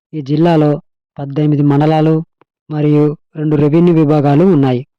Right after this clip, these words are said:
మంచిర్యాల మరియు బెల్లంపల్లి జిల్లాల ప్రధాన కార్యాలయం మంచిర్యాల పట్టణంలో ఉంది. మంచిర్యాల దాని రహదారులు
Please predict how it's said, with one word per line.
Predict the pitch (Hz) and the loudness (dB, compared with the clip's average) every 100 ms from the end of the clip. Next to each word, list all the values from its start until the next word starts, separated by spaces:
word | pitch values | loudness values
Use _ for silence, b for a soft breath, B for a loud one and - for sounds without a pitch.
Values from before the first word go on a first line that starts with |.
| _ _ - | _ _ -14
మంచిర్యాల | 147 147 175 170 170 170 170 | -10 -8 -4 0 0 0 2
మరియు | 151 147 151 | 2 2 0
బెల్లంపల్లి | 139 139 160 156 156 151 151 | 0 0 0 0 0 0 0
జిల్లాల | 139 143 139 135 | 0 0 0 -2
ప్రధాన | 139 143 151 | -4 -2 -2
కార్యాలయం | - 135 139 135 139 180 135 _ _ 156 | -4 -6 -4 -2 -2 -4 -6 _ _ -12
మంచిర్యాల | 151 147 170 175 160 | -10 -6 -2 0 0
పట్టణంలో | - 151 151 147 160 190 | -4 -8 -4 0 0 0
ఉంది. | 135 127 - _ _ _ _ 151 | 0 -4 -12 _ _ _ _ -12
మంచిర్యాల | 147 143 180 175 160 170 | -12 -6 -2 0 2 0
దాని | 156 147 | 0 0
రహదారులు | 135 123 151 151 135 127 | -2 -2 0 0 -2 -4